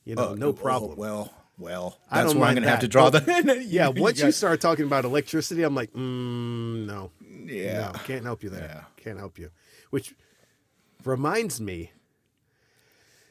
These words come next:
Speaker 1: so we have the little munchkin is
Speaker 2: Yeah.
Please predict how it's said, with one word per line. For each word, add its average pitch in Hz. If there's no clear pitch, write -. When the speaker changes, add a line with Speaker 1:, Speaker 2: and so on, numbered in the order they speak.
Speaker 1:
so 147
we 196
have 113
the 123
little 143
munchkin 127
is 117
Speaker 2:
Yeah. 82